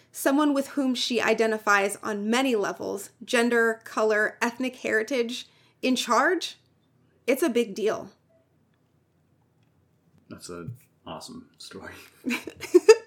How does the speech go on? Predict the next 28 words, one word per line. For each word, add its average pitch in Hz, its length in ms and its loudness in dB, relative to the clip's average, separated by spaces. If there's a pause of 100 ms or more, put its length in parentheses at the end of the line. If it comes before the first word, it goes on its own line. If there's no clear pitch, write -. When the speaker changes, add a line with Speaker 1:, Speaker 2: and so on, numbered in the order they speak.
(360)
Speaker 1:
Right. 240 180 0 (1700)
Speaker 2:
And, 143 160 4
um, 139 540 2
she's - 520 -2
not 117 400 -6 (180)
the 117 140 -6
only 127 260 4
one. 117 180 2
I 101 80 0
remember 104 880 -4 (840)
seeing 104 760 -2
the, 90 560 -10 (200)
obviously 90 380 -8
she's - 180 -12
not 80 140 -12
the 80 80 -12
only 78 160 -16
one, 76 220 -16 (580)
but 87 480 -6 (280)
if 110 220 -4
you 113 300 2
have 101 240 -2
seen 107 220 0
any 117 240 6
of 104 100 0
the 101 80 0
coverage 95 540 -4
about 85 600 -6